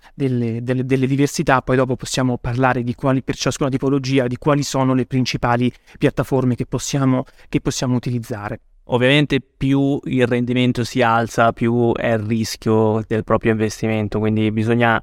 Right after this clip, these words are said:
Speaker 2: andarci cauti lo stesso e diversificare quello che è il nostro investimento.
Speaker 1: Certamente, questa, eh, direi che è una, un-, una legge universale. L'altra tipologia di, di crowdfunding è il business lending, quindi la possibilità di fare, di prestare soldi a quelle che sono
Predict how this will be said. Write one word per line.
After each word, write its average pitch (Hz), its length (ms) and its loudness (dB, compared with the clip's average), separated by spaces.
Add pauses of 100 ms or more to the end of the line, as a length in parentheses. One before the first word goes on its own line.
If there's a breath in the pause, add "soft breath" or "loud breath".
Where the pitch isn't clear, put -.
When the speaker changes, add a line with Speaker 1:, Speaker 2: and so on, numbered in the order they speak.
(140)
Speaker 2:
andarci 123 540 0
cauti 117 720 2
lo 110 120 2
stesso 110 600 0
e 107 200 2
diversificare 110 920 0
quello 104 240 0
che - 100 -2
è 104 40 4
il 107 40 2
nostro 104 260 0
investimento. 104 760 -2 (100)
Speaker 1:
Certamente, 131 580 0
questa, 131 320 -2
eh, 135 220 -6
direi 143 340 2
che 143 100 -2
è 135 40 0
una, 131 360 0
un-, 135 220 -4
una 147 160 0
legge 135 400 0 (200 loud breath)
universale. 127 720 -2 (540)
L'altra 220 260 2
tipologia 170 680 0
di, 143 480 0
di 139 100 0
crowdfunding 151 800 0
è 160 100 -4
il 143 480 0
business 135 440 -2
lending, 127 600 2
quindi 156 220 2
la 135 100 2
possibilità 139 600 0
di 151 100 0
fare, 135 540 -2
di 139 560 -10
prestare 143 480 0
soldi 190 600 0
a 135 200 -4
quelle 151 180 2
che - 80 -2
sono 151 380 -2